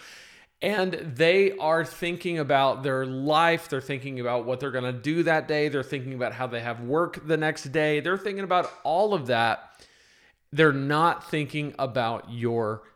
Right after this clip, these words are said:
message. They have nowhere near the same level of enthusiasm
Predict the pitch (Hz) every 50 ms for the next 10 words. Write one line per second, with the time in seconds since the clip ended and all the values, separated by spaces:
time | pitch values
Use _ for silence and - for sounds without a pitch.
0 | _ _ - 127 139 165 165 - - 113 98 95 101 135 135 131 131 139 143 156
1 | 160 160 165 175 165 156 151 156 160 175 196 220 240 262 247 226 160 160 143 -
2 | - 151 139 131 127 123 120 120 117 107 107 95 87 - _ _ _ _ _ _
3 | _ _ _ _ _ _ _ - - - - 151 147 131 139 131 127 151 147 147
4 | 131 123 143 139 127 120 120 110 110 107 110